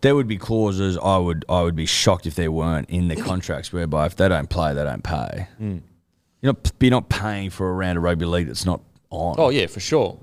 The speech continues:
Speaker 2: But what I'm saying is, is that a lot of people focus on the fact that the players wouldn't get paid. But then the jobs of the higher-ups at N R L, they'd be under threat too.
Speaker 1: No one would get paid.
Speaker 2: Yeah, but that also under threat too because they allowed this to get to this point.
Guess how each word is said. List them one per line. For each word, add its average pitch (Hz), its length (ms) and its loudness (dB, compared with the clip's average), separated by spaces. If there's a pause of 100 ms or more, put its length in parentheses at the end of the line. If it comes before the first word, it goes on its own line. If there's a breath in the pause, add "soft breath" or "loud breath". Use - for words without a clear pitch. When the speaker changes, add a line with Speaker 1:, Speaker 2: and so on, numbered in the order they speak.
(140)
Speaker 2:
But 117 300 0
what 131 120 0
I'm 107 60 0
saying 120 300 0
is, 101 120 -2
is 95 140 -6
that 98 300 0 (160)
a - 40 -8
lot 120 100 4
of 110 60 2
people 117 220 0
focus 113 360 0
on 110 60 0
the 101 80 -2
fact 98 220 0
that 101 60 -8
the 92 100 -6
players 107 380 0
wouldn't 101 180 -4
get 101 160 -8
paid. 90 320 -4 (400 soft breath)
But 110 140 0
then 117 240 2
the 107 80 0
jobs 131 400 2
of 90 220 -6
the 92 120 -2
higher-ups 98 400 2
at 95 80 -2
N 90 100 -2
R 90 120 2
L, 101 320 4
they'd 185 200 4
be 127 80 0
under 95 160 -2
threat - 280 -4
too. 147 240 2 (180)
Speaker 1:
No 98 260 4
one 117 180 2
would 85 100 -6
get 73 180 -8
paid. 52 380 -4
Speaker 2:
Yeah, 131 80 -2 (140)
but 110 440 -2
that 139 140 6
also 127 360 4
under 107 160 -2
threat - 260 -2
too 104 100 -4
because 98 320 -2
they 110 160 4
allowed 104 380 4
this 104 160 -4
to - 100 -12
get 113 160 -2
to 104 80 -8
this 95 120 -6
point. 131 320 -2